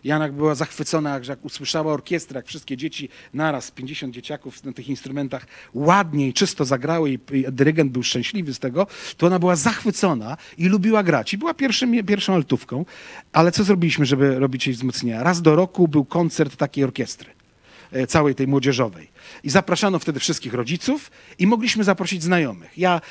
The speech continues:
e, przerywałem nawet grupę biblijną, powiedziałem, że dzisiaj, słuchajcie,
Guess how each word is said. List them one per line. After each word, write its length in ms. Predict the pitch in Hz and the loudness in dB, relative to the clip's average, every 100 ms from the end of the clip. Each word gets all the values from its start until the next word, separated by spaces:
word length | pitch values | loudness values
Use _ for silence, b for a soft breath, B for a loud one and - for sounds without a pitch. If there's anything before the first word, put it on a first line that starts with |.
| B | B
e, 120 | 139 135 | -4 0
przerywałem 440 | - 160 156 165 | 2 4 4 2
nawet 200 | 156 143 | 2 0
grupę 320 | 190 330 185 | 0 2 2
biblijną, 460 | 139 131 147 139 127 | 0 -4 -4 -2 -4
powiedziałem, 280 | 135 135 123 | -4 -4 -4
że 100 | 120 | -6
dzisiaj, 200 | - 131 | -6 -6
słuchajcie, 420 | 135 131 - | -6 -8 -8